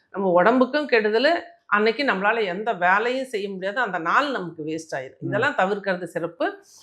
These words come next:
Speaker 1: இந்த இடத்துல பூஜை அறை அப்படிங்கிறது வடமேற்குல வச்சுக்கிறது நல்லது.
Speaker 2: ம்.
Speaker 1: அந்த இடத்த வ-, தென்கிழக்குலயும் பூஜை அறை,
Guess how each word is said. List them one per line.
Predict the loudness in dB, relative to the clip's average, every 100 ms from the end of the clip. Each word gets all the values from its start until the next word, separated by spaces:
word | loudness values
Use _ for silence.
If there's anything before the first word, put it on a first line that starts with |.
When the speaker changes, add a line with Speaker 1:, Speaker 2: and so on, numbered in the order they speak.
| _
Speaker 1:
இந்த | 0 2 4
இடத்துல | 4 2 0 0
பூஜை | 0 2 4 4
அறை | 2 0
அப்படிங்கிறது | -2 -4 -6 -4 -4 -4 -6 _ _ _ 0
வடமேற்குல | 2 4 2 0 0
வச்சுக்கிறது | 0 -2 -2 0 0
நல்லது. | 0 2 0 0 -2
Speaker 2:
ம். | 0
Speaker 1:
அந்த | -2 0 0
இடத்த | 0 0
வ-, | -2 0
தென்கிழக்குலயும் | 0 2 2 0 -2 0
பூஜை | 2 2 2
அறை, | 2